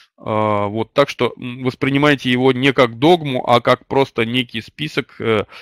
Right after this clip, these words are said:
заявленных тем, которые будут, э, обязательно освещены. Э, ну что ж, коллеги, спасибо вам всем за внимание, с-, спасибо, что вы, э, меня все послушали. Э,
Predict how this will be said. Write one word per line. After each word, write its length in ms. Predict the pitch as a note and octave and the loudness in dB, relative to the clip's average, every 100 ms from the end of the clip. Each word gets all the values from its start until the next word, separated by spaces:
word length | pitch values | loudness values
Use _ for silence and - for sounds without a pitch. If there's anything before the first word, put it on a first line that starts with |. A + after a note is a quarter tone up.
| - | -10
заявленных 640 | A#2 A#2+ B2 A2+ G#2 G#2+ - | 2 6 6 4 0 -6 -4
тем, 280 | D3+ F3+ | -2 0
которые 440 | E3+ - B2+ C3 A#2 | -2 -4 -2 -2 -2
будут, 460 | G2+ A#2+ C3 _ - | -4 -4 -4 _ -12
э, 240 | G#2 G2 - - - | -10 -8 -10 -10 -10
обязательно 500 | F#2+ G2 A2 - F#2+ | -8 -4 -4 -4 -8
освещены. 540 | F#2 F2+ - D#2+ A1 _ _ _ _ - - - - - | -10 -12 -12 -14 -18 _ _ _ _ -20 -20 -20 -12 0
Э, 320 | B2+ C3 A#2 | 6 6 6
ну 140 | B2 | 2
что 180 | D3+ G#3+ | 2 4
ж, 60 | - | 6
коллеги, 440 | D#3 C3 G2+ F2+ _ - B2 | 6 6 4 -4 _ -20 -20
спасибо 420 | - D3 - F#3+ D3 | 0 0 2 4 6
вам 200 | C3 A#2+ | 6 4
всем 280 | - A#2+ | 0 -2
за 100 | A2 | 0
внимание, 580 | B2 C3+ B2+ A2+ C3+ D#3 | 0 0 2 2 2 0
с-, 140 | D3+ A#2+ | -2 -8
спасибо, 440 | - A#2+ B2 A2+ | -6 -6 -6 -8
что 180 | - A#2 | -6 -4
вы, 180 | A#2 - - - | -4 -6 -16 -14
э, 180 | A#2+ A2+ | -6 -6
меня 280 | A#2+ B2 A#2 | -2 -2 0
все 180 | - A2+ | -2 0
послушали. 640 | A2 - F3 - E3+ E3 - - - _ - | -2 -2 -4 -2 0 0 -2 -20 -20 _ -2
Э, 1120 | C3 C3 C3 C3 B2+ B2+ B2 B2 A#2+ A#2+ A#2 | 4 6 8 8 8 8 8 6 6 6 4